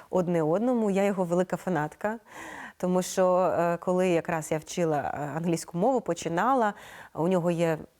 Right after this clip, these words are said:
дуже відоме шоу з Гремом Нортоном,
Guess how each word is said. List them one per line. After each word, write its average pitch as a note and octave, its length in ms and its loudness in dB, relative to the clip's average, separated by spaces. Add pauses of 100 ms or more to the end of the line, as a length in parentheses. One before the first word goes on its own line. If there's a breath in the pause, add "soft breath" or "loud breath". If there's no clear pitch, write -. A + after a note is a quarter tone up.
(320)
дуже E3+ 380 0
відоме D3+ 420 0
шоу G3+ 420 0
з G#3 100 -6 (160)
Гремом F3+ 340 0
Нортоном, A#3 600 -2